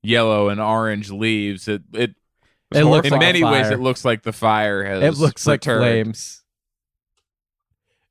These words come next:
Speaker 2: Yeah,
Speaker 1: The fire
Speaker 2: it
Speaker 1: has
Speaker 2: does.
Speaker 1: returned to get, to get revenge.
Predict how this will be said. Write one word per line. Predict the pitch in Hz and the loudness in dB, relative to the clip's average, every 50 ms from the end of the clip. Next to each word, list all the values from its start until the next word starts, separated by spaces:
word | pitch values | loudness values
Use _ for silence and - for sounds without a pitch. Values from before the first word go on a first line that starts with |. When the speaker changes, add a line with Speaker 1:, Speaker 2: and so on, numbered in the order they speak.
| _ _ _ - | _ _ _ -4
Speaker 2:
Yeah, | 127 123 113 110 104 107 107 - | -2 0 2 2 2 0 0 -2
Speaker 1:
The | 127 | -4
fire | - 156 147 147 151 151 151 | 0 2 2 4 4 4 2
Speaker 2:
it | |
Speaker 1:
has | 135 120 | 0 0
Speaker 2:
does. | 113 110 110 110 | 0 -2 0 0
Speaker 1:
returned | 127 127 127 123 107 | 2 2 0 0 -2
to | 120 | -4
get, | 101 87 120 113 107 - _ _ _ _ _ 120 | -4 -2 -2 -2 -2 -4 _ _ _ _ _ -12
to | - 123 | -10 -6
get | 110 117 113 107 | -2 -2 -2 0
revenge. | 95 104 104 98 98 104 104 101 98 95 92 92 90 - - | 0 0 -2 0 -2 -2 -2 -2 -4 -6 -8 -10 -12 -14 -20